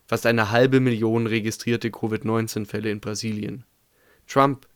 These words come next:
zieht sich in seinen Bunker zurück, weil vor dem Weißen Haus demonstriert wird, und kündigt den Einsatz des Militärs im Inneren an. In München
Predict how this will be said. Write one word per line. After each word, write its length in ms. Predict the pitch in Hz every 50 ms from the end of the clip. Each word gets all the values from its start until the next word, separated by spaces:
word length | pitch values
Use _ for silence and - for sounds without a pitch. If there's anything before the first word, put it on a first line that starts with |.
| _
zieht 220 | - - 131 127 -
sich 200 | - 117 107 113
in 100 | 110 110
seinen 300 | 107 107 104 107 104 101
Bunker 360 | - 139 160 151 - 110 101
zurück, 400 | - - - - 104 92 - _ _ - - - - _ _
weil 180 | 110 113 113 113
vor 140 | - 123
dem 160 | 117 117 113 104
Weißen 420 | 110 113 135 135 - - 113 98
Haus 220 | 113 117 123 120
demonstriert 640 | - 113 107 104 101 - - - 120 123 135 139 131
wird, 280 | 127 123 135 135 - _ _ - - - -
und 180 | - 123 120 117
kündigt 380 | - - 139 135 131 123 123 -
den 200 | 110 107 - _
Einsatz 460 | 113 120 131 147 139 151 131 - -
des 220 | - 107 - -
Militärs 640 | 113 107 101 107 101 - - 120 120 123 131 135 -
im 180 | - - 120 -
Inneren 440 | - - 131 127 117 104 101 98 -
an. 220 | - 113 120 120 _ _ _ _ _ _ _ _ _ _ _ _ _ _ _ _ _ _
In 120 | - 120 123
München 480 | 131 147 165 165 - 143 123 123 123